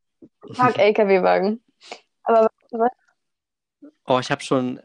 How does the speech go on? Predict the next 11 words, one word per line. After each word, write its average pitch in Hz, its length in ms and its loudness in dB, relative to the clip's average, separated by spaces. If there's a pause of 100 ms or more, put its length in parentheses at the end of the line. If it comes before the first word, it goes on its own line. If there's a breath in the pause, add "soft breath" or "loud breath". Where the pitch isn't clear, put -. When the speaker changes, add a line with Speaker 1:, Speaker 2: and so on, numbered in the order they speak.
(120)
Speaker 2:
einen 127 120 0
Namen, 131 440 0
also 117 220 -4
einen 120 100 -8
Titel 135 320 -6
für 135 160 -4
die, 131 80 -4 (160)
äh, 127 260 0
für 131 160 -10
die 123 80 -12
Folge. 135 460 -6